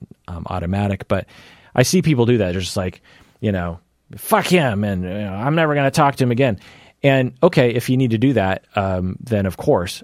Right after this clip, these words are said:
But there's a con to that of, like, um, one, you're gonna think that people can't be trusted because you really trusted this person, and now you have this narrative of the person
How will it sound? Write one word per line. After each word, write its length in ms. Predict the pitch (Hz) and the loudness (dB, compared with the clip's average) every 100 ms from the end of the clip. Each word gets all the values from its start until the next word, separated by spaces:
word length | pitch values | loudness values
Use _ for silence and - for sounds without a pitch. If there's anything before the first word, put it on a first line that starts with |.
| _ | _
But 240 | 123 110 - | 0 0 -2
there's 200 | 117 104 | -2 -2
a 60 | |
con 420 | 92 - 160 190 | -6 -6 -4 0
to 80 | 160 | 0
that 260 | 101 98 - | 0 0 -2
of, 200 | 101 95 | -4 -2
like, 300 | 104 95 - _ _ _ - _ _ _ | -2 -2 -8 _ _ _ -20 _ _ _
um, 360 | 101 98 98 107 | -6 -4 -2 0
one, 460 | 135 165 143 123 | 2 4 2 0
you're 160 | - 113 | -2 0
gonna 400 | 120 127 117 107 - _ - | 2 2 0 -2 -8 _ -20
think 520 | - - 123 110 - _ _ _ _ | -4 0 0 -2 -8 _ _ _ _
that 500 | - 110 104 - - - _ _ _ _ | -2 0 0 -4 -14 -20 _ _ _ _
people 400 | - 135 135 120 | -2 0 2 -2
can't 280 | - 120 92 | 0 -4 -2
be 120 | 95 | -4
trusted 680 | - - 123 127 - 90 87 | -4 0 0 0 -4 -6 -4
because 300 | 101 113 110 | -2 0 2
you 120 | 110 | 2
really 300 | 113 147 151 | 4 4 4
trusted 420 | - 135 131 117 | 2 2 2 0
this 160 | 101 - | -2 -2
person, 480 | 107 95 - 95 - - - | -2 -2 -2 -4 -6 -16 -8
and 140 | 104 104 | -2 2
now 160 | 113 | 4
you 120 | 127 117 | 4 4
have 140 | 110 | 2
this 180 | 101 - | 0 0
narrative 440 | 104 101 98 90 | 0 2 0 0
of 120 | 101 | -2
the 100 | 95 | -2
person 480 | 95 110 95 104 92 | 0 -2 0 -2 -4